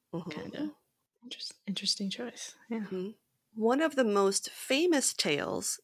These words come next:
Speaker 1: is that of Charlotte du Valois, who was the wife of Lord Jacques du Brazy in the fourteen hundreds.
Speaker 2: Okay.
Speaker 1: Charlotte was the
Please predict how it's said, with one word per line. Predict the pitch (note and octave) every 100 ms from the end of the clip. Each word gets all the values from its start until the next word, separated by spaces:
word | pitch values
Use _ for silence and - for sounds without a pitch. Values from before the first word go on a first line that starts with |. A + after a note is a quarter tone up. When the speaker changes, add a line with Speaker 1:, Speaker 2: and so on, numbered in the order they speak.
| -
Speaker 1:
is | F3+ -
that | F3 E3 D#3+ -
of | E3 E3 F3+
Charlotte | - G#3+ A3 B3+ D4+ - - - _ _ _ D#3
du | F#3+ G3+ A3 A#3+ _ _ -
Valois, | F3+ F3+ F3+ F3+ D#3 - - - _ - -
who | G#3
was | F#3 F3+ E3+ -
the | F#3
wife | E3+ D#3+ A#3 E3 D4+ - - _ -
of | F3 E3
Lord | E3 F3 G3+ A#3+ B3+ -
Jacques | F#3+ F#3 F3+ B3 - - -
du | - F#3 E3+
Brazy | F#3 F#3 F#3 G#3 F3 D#3 A#3 _
in | F3+ F3+
the | F#3+
fourteen | - - - F3
hundreds. | G3+ F#3+ - - - - _ _ _ _ -
Speaker 2:
Okay. | - G3+ G#3+ D#4 _ _ _ _ _
Speaker 1:
Charlotte | - - G3+ G#3+ C4 C4+
was | F#3 F#3+ F#3
the | F3+